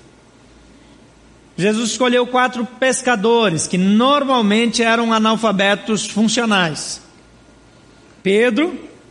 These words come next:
André, Tiago e João. Homens rudes, simples, gente do povo.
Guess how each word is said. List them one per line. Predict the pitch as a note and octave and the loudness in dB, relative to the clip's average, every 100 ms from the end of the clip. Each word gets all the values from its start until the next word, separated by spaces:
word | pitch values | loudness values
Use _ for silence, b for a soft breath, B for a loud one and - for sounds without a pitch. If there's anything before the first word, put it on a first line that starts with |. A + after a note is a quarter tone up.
| - - | -20 -6
André, | F#3+ G3 F3 F#3 G3+ B3 B3 - - - _ _ _ | -2 0 2 2 2 2 -2 -10 -20 -20 _ _ _
Tiago | - G#3+ G3 G3+ A3+ A#3 | -4 0 2 2 2 0
e | A#3+ | 2
João. | A#3+ C4 F3+ A2 - - - - - _ _ - - - - - - - - | 2 0 -2 -6 -20 -20 -20 -20 -20 _ _ -20 -20 -20 -20 -20 -20 -14 -2
Homens | G#3 A3 G#3 D#3+ | 0 2 2 0
rudes, | G3 C4 F3+ C#3 | 0 0 -2 -6
simples, | - - - C4 C4+ - - - - - - | -6 -2 0 2 0 -4 -12 -14 -14 -14 -8
gente | D#3 G3+ G#3+ G#3 | -2 0 0 0
do | G3 | -2
povo. | G3+ G#3+ A#3+ A3+ B2+ - | 0 0 2 0 -4 -16